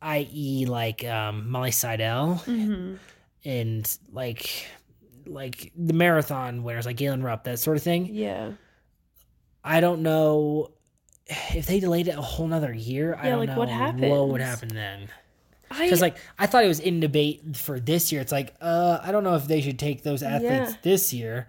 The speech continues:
Speaker 2: Right.
Speaker 1: I didn't feel like they should have a whole nother new trial system.
Speaker 2: I kinda think so too, but then
Speaker 1: But,
Speaker 2: I
Speaker 1: like,
Speaker 2: want
Speaker 1: if
Speaker 2: those
Speaker 1: they
Speaker 2: people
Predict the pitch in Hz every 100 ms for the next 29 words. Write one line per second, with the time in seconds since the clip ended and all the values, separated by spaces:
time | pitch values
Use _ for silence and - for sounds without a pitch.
0 | - 247 247 - - _ - - 165 170
1 | 143 175 156 147 143 143 139 135 147 151
2 | 143 143 139 120 143 156 143 123 131 117
3 | - 110 110 254 285 285 277 330 - 381
4 | 370 - 294 330 285 160 185 190